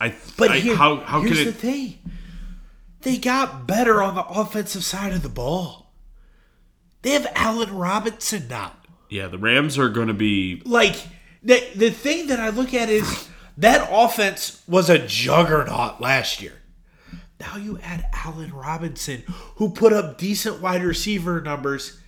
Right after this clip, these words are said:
Speaker 1: In
Speaker 2: in
Speaker 1: Chicago.
Speaker 2: Chicago.
Speaker 1: Yep.
Speaker 2: Okay? Like, and I'm not trying to make light of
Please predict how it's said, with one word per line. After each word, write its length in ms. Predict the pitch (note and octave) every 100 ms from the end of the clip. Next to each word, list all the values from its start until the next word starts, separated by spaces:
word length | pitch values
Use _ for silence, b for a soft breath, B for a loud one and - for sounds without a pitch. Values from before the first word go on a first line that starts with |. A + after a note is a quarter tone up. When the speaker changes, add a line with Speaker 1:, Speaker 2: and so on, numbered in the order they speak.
| b b b A2
Speaker 1:
In 120 | G#2+
Speaker 2:
in 40 |
Speaker 1:
Chicago. 580 | D3 E3 D#3+ - F3 E3
Speaker 2:
Chicago. 880 | - C3 D3 D3+ D3 C3 A#2 G2 -
Speaker 1:
Yep. 200 | G2 F#2 - -
Speaker 2:
Okay? 400 | F3+ G#3 G3 - B B
Like, 260 | G3 G#3 G#3
and 100 | G#3+
I'm 160 | G3+ G3+
not 260 | A#3+ A#3+
trying 220 | - A3
to 60 | G3+
make 220 | G3 E3+
light 340 | D3+ C#3+ D3+ D3+
of 320 | C#3+ C3